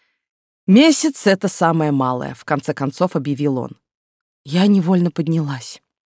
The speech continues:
Елисей Иванович подошёл ко мне и успокаивающе положил руку на плечо. «Яков Адамович, а если подумать? Для одного задача долгая, согласен.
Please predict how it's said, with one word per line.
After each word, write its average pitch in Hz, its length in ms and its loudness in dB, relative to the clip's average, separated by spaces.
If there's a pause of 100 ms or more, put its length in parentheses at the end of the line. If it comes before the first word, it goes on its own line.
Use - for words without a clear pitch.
(800)
Елисей 185 320 0
Иванович 170 240 -2
подошёл 170 380 -4
ко 160 140 -6
мне 214 180 2
и - 140 -4
успокаивающе 220 840 -4
положил 170 380 -6
руку 180 220 -6
на 135 100 -6
плечо. 147 420 -10 (1300)
«Яков 202 380 0
Адамович, 127 600 -6 (280)
а 269 80 2
если 269 320 2
подумать? 123 720 -10 (340)
Для 175 180 2
одного 180 300 4
задача 170 440 0
долгая, 180 400 2
согласен. 156 640 -2